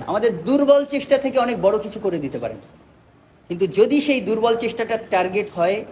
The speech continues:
যে আমরা, আল্লাহ তাআলা আমাদের জন্য ঢালাওভাবে ইজ্জার ব্যবস্থা করুক, ঢালাওভাবে আল্লাহ তাআলা এই ভূখণ্ডের জন্য রহমতের ব্যবস্থা করুক, ওইটা আসলেই রহমত, ইনসাফের নিশ্চয়তা, এটা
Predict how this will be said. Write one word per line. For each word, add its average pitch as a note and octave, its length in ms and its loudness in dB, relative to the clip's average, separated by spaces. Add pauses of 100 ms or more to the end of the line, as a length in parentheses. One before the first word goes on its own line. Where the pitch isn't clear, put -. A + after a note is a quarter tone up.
(360)
যে D#3 300 -2
আমরা, D#3 260 -4
আল্লাহ D#3+ 240 -4
তাআলা F3+ 180 -2
আমাদের E3+ 260 -4
জন্য E3+ 260 -2
ঢালাওভাবে F#3 680 2
ইজ্জার F#3+ 360 2
ব্যবস্থা E3+ 400 -2
করুক, C#3+ 260 -4
ঢালাওভাবে F#3 500 2
আল্লাহ E3+ 180 0
তাআলা F#3 340 -2 (180)
এই E3+ 120 0
ভূখণ্ডের C4+ 480 2
জন্য C4+ 160 4
রহমতের A#3 400 2
ব্যবস্থা G#3 280 0
করুক, E3+ 160 -2
ওইটা G3+ 180 2
আসলেই C4 260 -2
রহমত, E3 280 -2 (1400)
ইনসাফের B3+ 440 2
নিশ্চয়তা, A3 520 0
এটা G3 280 -2